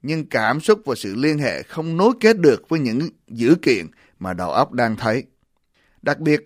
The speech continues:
cho những người ở trong hội thánh, những người đã tin rằng mình đã được cứu và hơn nữa, mình sẽ được cất ra khỏi ngày thạnh nộ này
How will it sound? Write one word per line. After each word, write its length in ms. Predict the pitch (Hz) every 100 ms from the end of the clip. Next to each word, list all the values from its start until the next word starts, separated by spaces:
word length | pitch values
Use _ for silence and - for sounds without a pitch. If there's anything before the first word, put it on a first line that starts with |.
| _
cho 80 | -
những 240 | 185 170 180
người 220 | 156 120
ở 120 | -
trong 280 | 117 143 135
hội 180 | 104 113
thánh, 280 | 127 131 185 _ _ _ _ _ _ _
những 120 | - 180
người 240 | 170 143
đã 160 | 123 156
tin 240 | - 196
rằng 260 | 185 147 143
mình 280 | 143 120
đã 120 | 107 127
được 260 | 127 101
cứu 320 | 160 175 254 - -
và 160 | 120 110
hơn 280 | 135 175
nữa, 240 | 147 123 175 - _ -
mình 180 | 147 139
sẽ 100 | 170
được 300 | 147 120 -
cất 240 | 226 226
ra 180 | 185 180
khỏi 260 | - 127 156
ngày 220 | 160 127
thạnh 260 | 127 110
nộ 180 | 120 107
này 260 | 123 131